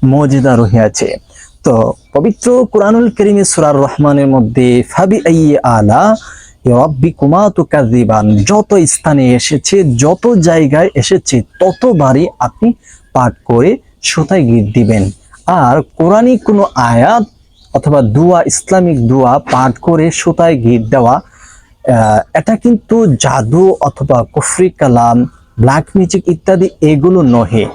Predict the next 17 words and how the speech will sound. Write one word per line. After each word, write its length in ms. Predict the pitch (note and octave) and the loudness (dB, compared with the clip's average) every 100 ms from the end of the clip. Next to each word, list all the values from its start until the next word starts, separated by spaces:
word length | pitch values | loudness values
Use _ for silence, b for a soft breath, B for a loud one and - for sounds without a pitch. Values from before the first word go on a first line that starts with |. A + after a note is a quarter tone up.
| B B | B B
আপনি 440 | - C#3 - A3 A#3 | -6 -6 -2 0 2
নিয়তটাকে 680 | E3 D#3+ F#3+ - G#3+ G3+ G#3 | 2 0 -2 -2 -2 0 -2
সহি 380 | - D3 G3+ | 0 0 0
করে 340 | A3+ G#3 G#3+ B3+ - | 0 0 0 0 -2
আপনি 360 | A#2+ C3 B2 - | -4 -2 -2 0
এরকম 340 | C3 D3+ G3+ E3+ | -2 -2 -2 -2
করতে 420 | - F3+ - B2 | -2 -4 -2 -4
পারেন। 340 | G#2 G#2+ G#2 - B B B | -2 -2 -2 -4 B B B
আর 140 | C3 | 0
নিয়ত 380 | B2 C3 A3 A3 E3 | 2 2 2 2 2
যদি 200 | E3+ F3+ | 2 2
অশুদ্ধ 520 | C#3 - G#3 F3 E3+ | 0 0 -2 -2 -2
থেকে 240 | D3+ B2+ | -2 -2
থাকে 360 | A#2 A2+ - B2 - | 0 -2 0 -2 0
অন্য 300 | C#3 F3+ G3+ | 0 0 0
কিছু, 300 | F3+ - G4 | -2 -2 -2
সেক্ষেত্রে 600 | - C#3+ B2+ A#2+ - | -2 -4 -2 -4 -2